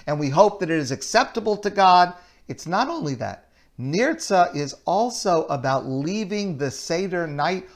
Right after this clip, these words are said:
wanting more, continuing to grow and developing our relationship with God.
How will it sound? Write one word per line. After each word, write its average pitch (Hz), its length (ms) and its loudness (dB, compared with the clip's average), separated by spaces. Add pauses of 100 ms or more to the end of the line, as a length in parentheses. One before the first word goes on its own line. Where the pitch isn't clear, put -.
(120)
wanting 175 760 0
more, 185 520 2 (1160)
continuing 220 1000 0
to 196 100 -2
grow 170 580 4
and 156 200 -4
developing 156 840 0 (240)
our 156 200 4
relationship 156 880 -2
with 156 160 -8
God. 135 420 0